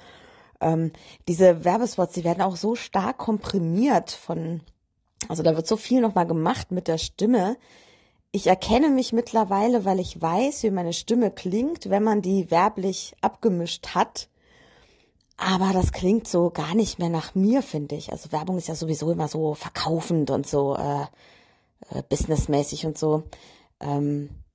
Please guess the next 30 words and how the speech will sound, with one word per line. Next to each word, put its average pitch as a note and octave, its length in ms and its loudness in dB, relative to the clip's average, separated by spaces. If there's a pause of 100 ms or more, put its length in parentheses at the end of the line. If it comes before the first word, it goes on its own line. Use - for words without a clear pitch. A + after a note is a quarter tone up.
(120)
das - 240 -12
klingt D3 300 -2
so C#3+ 380 -4
gar - 180 -8
nicht D3 200 -8
nach D3+ 220 -8
der - 240 -8
echten D#3+ 380 -6
Dagmar, D3+ 500 -4
sondern C#3+ 320 -4
das D3 140 -8
ist C#3 120 -10
einfach D3 280 -6
nur D#3 100 -6
so D3 100 -8
ein C#3+ 200 -8
Handwerk, D#3 640 -4
ja. D#3+ 120 -2
Das E3 200 -6
ist - 160 -10
halt, D#3 160 -8
das - 120 -6
kann - 160 -6
man D3+ 160 -2
halt D3+ 140 -4
mit D#3 120 -6
der D#3 80 4
Stimme D#3 360 -4
und D3 320 -4
dann, D3 300 -6